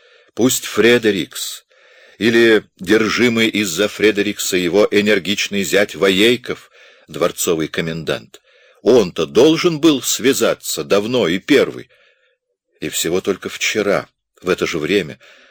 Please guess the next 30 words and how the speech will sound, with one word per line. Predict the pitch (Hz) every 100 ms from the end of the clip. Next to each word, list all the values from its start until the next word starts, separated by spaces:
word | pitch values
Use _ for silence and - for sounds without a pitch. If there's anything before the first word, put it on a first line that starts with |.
| _ -
дочитывала | 80 - - 107 87 85 80
Александра | - 80 - - 101 87
Фёдоровна | 87 - 98 87 85 82 - - -
наивные | 85 82 101 90 90
планы | 85 82 98 92 82
мужа | 95 113 104 -
о | 92
перевозке | - 87 80 101 - -
детей | 82 78 - 101
в | 82
Ливадию, | 87 92 113 80 65 58 _ _ _ _ _
даже | - 85 82
когда | 90 69 92
дети | 82 87 - 85
выздоровеют. | 71 95 - 147 143 - 58 - - _ _ _ _ _ _ _ _ _ _ _ _ _ _ _ _ _ _ _ _ -
О, | 92 120 117 113 110 107
на | 110
каких | 110 - 117 -
бы | 107
сильных | - 110 104 104
крыльях | - 104 113 95 98 -
она | 95 101
перенесла | - 98 95 98 - 98
бы | 95
сейчас | 95 - 95 101 101 76
детей | 87 - 107 104
вместе | 85 95 101 -
с | -
постелями | - 98 - 101 101 95 95
их | 92 92